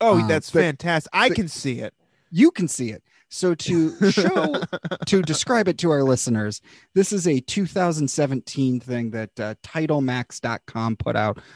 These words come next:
Speaker 2: with their research that shows the U S and lines in orange leading to other countries for the countries that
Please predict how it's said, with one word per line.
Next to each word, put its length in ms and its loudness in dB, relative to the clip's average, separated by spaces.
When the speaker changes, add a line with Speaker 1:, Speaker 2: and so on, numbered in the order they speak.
Speaker 2:
with 280 2
their 200 4
research 600 -4
that 340 -2
shows 380 2
the 120 4
U 280 0
S 380 -2
and 420 0
lines 680 -2
in 240 -2
orange 480 0
leading 360 -4
to 200 -10
other 200 -2
countries 600 -8
for 200 -6
the 100 -6
countries 480 -6
that 220 -6